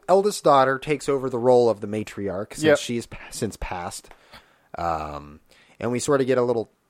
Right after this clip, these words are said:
Speaker 1: taste of what that entails. Um, uh, also worth men-, mentioning, they don't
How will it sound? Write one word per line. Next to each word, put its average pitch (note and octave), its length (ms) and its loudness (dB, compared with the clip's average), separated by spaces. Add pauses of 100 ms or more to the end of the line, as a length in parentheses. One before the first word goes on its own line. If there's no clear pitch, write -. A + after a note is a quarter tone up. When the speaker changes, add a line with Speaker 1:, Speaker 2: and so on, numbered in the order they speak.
Speaker 1:
taste - 360 -6
of G#2+ 120 -10
what A2+ 200 -6
that A#2 180 2
entails. G2+ 840 -6
Um, F2 680 -12
uh, E2+ 300 -12 (600)
also G#3 360 6
worth E3 300 2
men-, C#3 220 -2 (200)
mentioning, A2+ 600 -6 (460)
they D#3 140 2
don't G#3 340 4